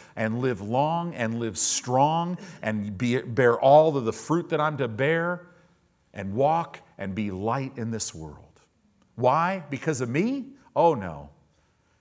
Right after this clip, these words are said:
None of it's about me. It's all about him. Amen? So how shall,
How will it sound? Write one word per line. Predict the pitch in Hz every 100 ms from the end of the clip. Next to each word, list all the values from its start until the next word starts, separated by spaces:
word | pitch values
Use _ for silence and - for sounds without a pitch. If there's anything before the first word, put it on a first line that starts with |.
| _ _
None | 101 135 135
of | 107
it's | -
about | 101 90 80
me. | 95 92 85
It's | 87
all | 98 90
about | 85 82 80
him. | 135 143 71 67 - _ _ _ _ _ _ _ _ _ _ 98
Amen? | 95 101 127 185 - - _ _ _ _ _ - - - - -
So | 135 113
how | - 190 226
shall, | - - 175 160 160 147